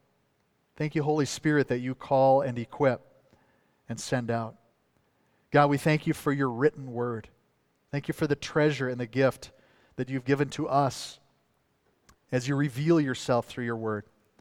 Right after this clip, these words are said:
Thank you for the living word, your Son, King Jesus, who shows us who you are, reveals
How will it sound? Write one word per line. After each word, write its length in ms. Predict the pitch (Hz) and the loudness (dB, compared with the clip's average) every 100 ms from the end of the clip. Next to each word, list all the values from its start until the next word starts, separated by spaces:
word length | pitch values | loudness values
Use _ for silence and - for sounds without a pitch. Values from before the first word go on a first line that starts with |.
| _ _ _ _ _ _ - | _ _ _ _ _ _ -6
Thank 220 | 147 160 | -2 -2
you 60 | 190 | -2
for 140 | 170 | 0
the 100 | 143 | 0
living 400 | 127 143 165 135 | 2 2 2 0
word, 360 | 113 107 98 - _ _ _ - | -4 -6 -6 -12 _ _ _ -12
your 100 | 127 | -10
Son, 500 | - - 147 123 101 95 _ _ _ _ _ _ | -8 -2 0 -2 -6 -16 _ _ _ _ _ _
King 220 | - 147 127 | -8 -6 -6
Jesus, 600 | 123 127 110 101 - - _ _ _ _ _ _ _ _ _ _ _ _ _ | -4 -4 -6 -12 -14 -20 _ _ _ _ _ _ _ _ _ _ _ _ _
who 120 | 143 | -6
shows 480 | 135 - 156 165 131 | -4 4 6 6 4
us 240 | 131 117 | 0 0
who 120 | - 143 | -2 -2
you 200 | 127 113 | -2 -2
are, 320 | 110 104 98 _ _ _ _ _ _ _ _ | -4 -4 -8 _ _ _ _ _ _ _ _
reveals 760 | 127 127 143 156 151 127 - | -8 -2 2 6 4 2 -6